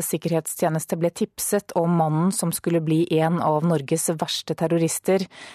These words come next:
fem og et halvt år før han deltok i angrepet. På internett så støttet Duhulov terror og sa at han ønsket å kjempe for Al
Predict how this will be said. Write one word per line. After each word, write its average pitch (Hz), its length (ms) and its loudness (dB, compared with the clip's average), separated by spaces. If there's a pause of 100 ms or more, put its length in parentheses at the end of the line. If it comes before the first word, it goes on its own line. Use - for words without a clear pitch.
(140)
fem 175 400 0
og 160 160 2
et - 180 -8
halvt 160 320 0
år 156 220 2
før 156 320 0
han 160 160 -2
deltok 151 480 -2
i 143 260 0
angrepet. 143 540 -2 (640)
På 220 100 4
internett 202 540 0
så 208 160 2
støttet - 640 -2
Duhulov 185 400 4
terror 196 400 2
og 190 180 0
sa 160 300 0
at - 100 -6
han 180 220 -2
ønsket - 800 -2
å 170 160 4
kjempe 160 500 -2
for 151 240 0
Al 139 240 0